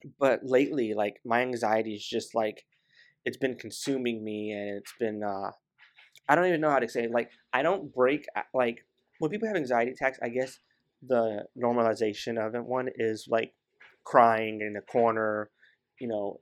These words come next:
in fetal position, whatever. But when my, like, anxiety happens, I just feel like I'm being choked. Like,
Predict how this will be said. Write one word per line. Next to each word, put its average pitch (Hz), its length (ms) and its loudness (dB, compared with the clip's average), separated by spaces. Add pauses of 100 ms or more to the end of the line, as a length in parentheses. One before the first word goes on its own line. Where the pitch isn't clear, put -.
(100)
in 117 140 -4
fetal 120 280 0
position, 110 680 -4
whatever. 101 560 0 (680)
But 131 320 2
when 127 160 0
my, 123 280 2
like, 120 280 0
anxiety 104 540 -2
happens, 104 460 0 (440)
I 120 100 6
just 131 200 0
feel 135 100 4
like 120 200 4
I'm 117 120 -4
being 104 240 -8
choked. - 420 -4 (460)
Like, 104 200 -6